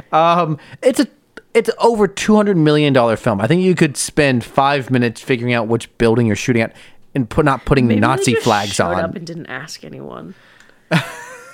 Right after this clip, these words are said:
Speaker 1: Who knows? Um, and also, they probably put this, the flags in, in C G I in
Speaker 2: Yeah.
Speaker 1: post-production.
Speaker 2: That's
Speaker 1: So,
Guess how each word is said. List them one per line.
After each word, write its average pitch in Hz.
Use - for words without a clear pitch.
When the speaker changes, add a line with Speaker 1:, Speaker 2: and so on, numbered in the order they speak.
Speaker 1:
Who 185
knows? 127
Um, 143
and 170
also, 180
they 160
probably 143
put -
this, 123
the 123
flags 107
in, 104
in 104
C 104
G 101
I 95
in 95
Speaker 2:
Yeah. 139
Speaker 1:
post-production. 104
Speaker 2:
That's -
Speaker 1:
So, 120